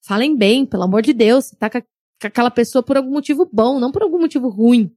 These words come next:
né? A gente casca a lenha também, mas, por favor, vamos tecer elogios. Uma coisa muito interessante que talvez seja uma particularidade da minha experiência de casamento é que, na maioria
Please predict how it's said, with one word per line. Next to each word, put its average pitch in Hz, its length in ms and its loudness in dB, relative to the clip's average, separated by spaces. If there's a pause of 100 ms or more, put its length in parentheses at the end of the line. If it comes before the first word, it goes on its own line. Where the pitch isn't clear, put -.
(120)
né? 208 180 0
A 214 80 -2
gente 226 260 -2
casca 269 360 -4
a 269 40 0
lenha 247 260 0
também, 220 340 -2
mas, 277 380 -6 (500)
por 226 140 0
favor, 320 540 0
vamos 262 400 -2 (320)
tecer 302 400 0
elogios. 185 640 -2 (300)
Uma 254 120 2
coisa 320 220 0
muito 330 260 0
interessante 285 640 0
que - 300 -2 (100)
talvez 226 300 2
seja 226 160 -4
uma 214 100 -2
particularidade 214 920 -2
da 190 140 2
minha 226 320 2
experiência 202 580 0
de - 80 -10
casamento 202 680 -4 (400)
é 208 180 0
que, 226 680 -2
na 233 340 -2
maioria 285 720 2